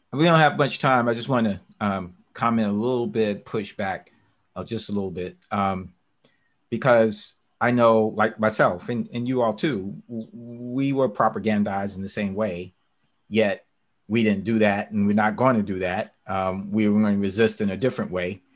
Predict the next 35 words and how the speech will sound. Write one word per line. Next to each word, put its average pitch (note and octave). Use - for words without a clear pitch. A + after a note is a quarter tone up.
So B2
we -
can't D#3
just A#2+
say A2
that G2+
the A2
system G#2
created, A2+
I A2
mean, A2+
of G#2
course G#2
it G2
created G#2+
them, F#2+
but G#2
there's B2+
some D#3
other A2+
piece D3
to G#2+
it, G2+
or, A2
and, B2
and, B2+
or, C#3
you D#3
know, B2+
everybody C3
that C3+
went E3
through G2+
it F#2+
would G#2